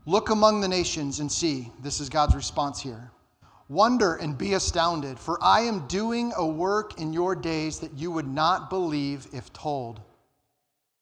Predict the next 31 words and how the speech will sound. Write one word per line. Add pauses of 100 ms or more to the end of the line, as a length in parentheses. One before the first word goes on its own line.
(140)
For
behold,
I'm
raising
up
the
Chaldeans, (440)
that
bitter
and
hasty
nation, (380)
who
march
through
the
breadth
of
the
earth
to
seize
dwellings
not
their
own. (1040)
They
are
dreaded
and
fearsome.